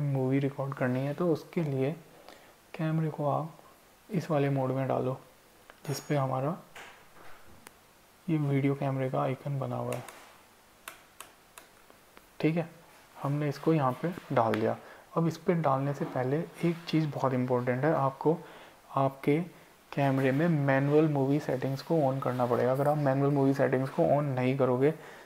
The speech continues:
तो आप movie recording के दौरान shutter स्पीड और aperture को control नहीं कर पाओगे। तो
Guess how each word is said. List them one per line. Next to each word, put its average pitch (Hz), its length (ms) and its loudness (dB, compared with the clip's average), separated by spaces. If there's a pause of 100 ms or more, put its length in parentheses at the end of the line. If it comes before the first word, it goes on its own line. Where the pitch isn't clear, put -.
(140)
तो 165 140 2
आप 143 240 0 (440)
movie 139 320 4
recording 139 440 2
के 143 100 0
दौरान 131 540 0 (480)
shutter 143 280 0
स्पीड 151 460 2 (420)
और 131 300 4
aperture 123 380 0
को 147 120 -2
control 139 420 -2
नहीं 117 300 -2
कर 113 100 4
पाओगे। 110 400 -2 (500)
तो 139 120 8